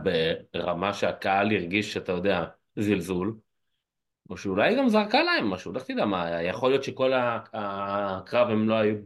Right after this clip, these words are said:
ב-, בעדה, והיא, אתה יודע, מתסכול זרקה משהו, אני לא יודע מה היה שם.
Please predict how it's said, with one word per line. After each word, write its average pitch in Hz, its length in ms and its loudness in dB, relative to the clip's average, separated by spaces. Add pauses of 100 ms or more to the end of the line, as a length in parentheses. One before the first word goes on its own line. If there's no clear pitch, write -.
ב-, 110 340 -8
בעדה, 98 720 0
והיא, 101 360 0 (1600)
אתה - 40 -4
יודע, 151 140 2
מתסכול 110 440 0
זרקה 120 300 0
משהו, 104 260 -2
אני 85 80 -6
לא 117 60 0
יודע 123 140 -2
מה 80 160 -6
היה 76 100 -10
שם. 76 200 -14